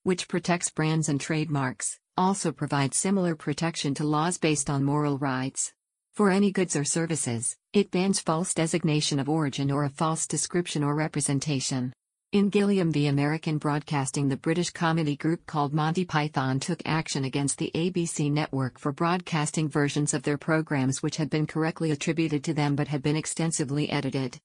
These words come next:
in part to remove content that their audience might consider offensive or obscene.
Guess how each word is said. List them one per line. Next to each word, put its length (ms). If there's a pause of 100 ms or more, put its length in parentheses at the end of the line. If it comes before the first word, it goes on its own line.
(120)
in 140
part 280
to 100
remove 440
content 520
that 100
their 160
audience 460
might 200
consider 380
offensive 580
or 60
obscene. 500